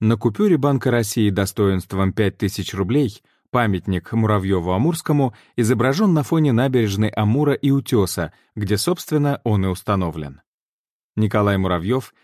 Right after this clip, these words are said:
был назначен генерал-губернатором Восточной Сибири еще довольно молодым человеком. Ему было всего тридцать восемь лет. Главным делом своей жизни он считал возвращение России Преамурья и Дальнего Востока,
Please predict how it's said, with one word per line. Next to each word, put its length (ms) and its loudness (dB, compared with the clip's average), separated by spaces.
был 200 0
назначен 520 0
генерал-губернатором 1120 0
Восточной 500 -6
Сибири 480 0
еще 300 0
довольно 360 2
молодым 380 0
человеком. 640 -4
Ему 260 2
было 200 2
всего 420 -2
тридцать 540 -4
восемь 340 -4
лет. 300 -10
Главным 560 0
делом 320 0
своей 280 -2
жизни 440 -2
он 160 0
считал 340 0
возвращение 840 0
России 480 0
Преамурья 680 -2
и 160 -4
Дальнего 460 0
Востока, 600 -6